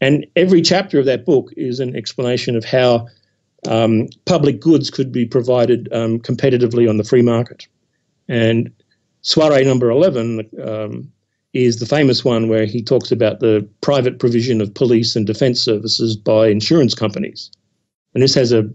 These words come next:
a profound impact on Rothbard when Rothbard is reading Molinari in the nineteen fifties and sixties and, uh,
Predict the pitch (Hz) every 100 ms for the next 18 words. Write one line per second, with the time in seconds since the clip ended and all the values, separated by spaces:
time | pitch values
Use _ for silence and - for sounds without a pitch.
0 | - _ _ _ - 127 151 139 127 127
1 | 127 117 - 110 110 113 143 131 113 101
2 | 110 113 117 - 123 - 117 104 120 117
3 | 107 107 110 110 104 107 110 107 104 104
4 | _ _ _ _ - 113 110 113 107 -
5 | 120 120 101 98 131 135 - - - -
6 | - 107 104 101 101 98 98